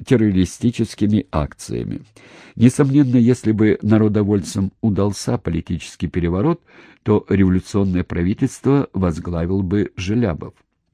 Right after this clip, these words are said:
Ларис Меликов, за две недели до того предупреждавший царя о надвигающейся опасности,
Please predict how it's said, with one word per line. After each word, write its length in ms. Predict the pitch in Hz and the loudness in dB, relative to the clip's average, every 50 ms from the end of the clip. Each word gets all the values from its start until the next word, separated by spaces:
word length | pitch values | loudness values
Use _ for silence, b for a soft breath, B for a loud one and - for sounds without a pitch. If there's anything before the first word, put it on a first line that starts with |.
| _ _ _ _ _ _ _ _ _ _ _ _ _ _ _ | _ _ _ _ _ _ _ _ _ _ _ _ _ _ _
Ларис 360 | - 101 104 147 160 - - | 0 2 2 2 -2 -4 -4
Меликов, 520 | - 110 107 95 87 92 - - 104 117 - B B B B B B B B B B B | -4 0 0 0 0 -2 -2 -4 -6 -6 -6 B B B B B B B B B B B
за 160 | 90 98 98 | -2 0 0
две 180 | 85 87 117 143 | 2 4 2 4
недели 400 | 127 117 101 85 113 110 104 101 | 4 2 2 2 2 2 2 2
до 140 | 87 92 87 | 0 0 0
того 360 | - 98 87 92 104 101 98 | 0 2 2 4 4 2 0
предупреждавший 1120 | - - - 101 95 85 98 85 - 95 101 101 87 80 95 98 85 - - - 95 - | -2 -2 -2 0 0 0 -2 -4 -2 -2 -2 -2 -2 -2 -2 -2 -2 -4 -6 -10 -10 -10
царя 380 | - - 92 82 87 87 82 _ | -8 -8 -4 -2 -2 -4 -4 _
о 120 | - 90 87 | -4 -2 -2
надвигающейся 1040 | 85 87 85 87 98 90 85 87 85 85 85 87 87 - - - - - - 82 | -2 -2 -2 -4 -4 -4 -4 -4 -6 -6 -8 -10 -12 -12 -14 -14 -12 -10 -10 -10
опасности, 680 | 82 - 147 160 - - 85 87 78 - - - - - | -6 -4 -6 -6 -6 -6 -8 -8 -8 -10 -12 -10 -10 -10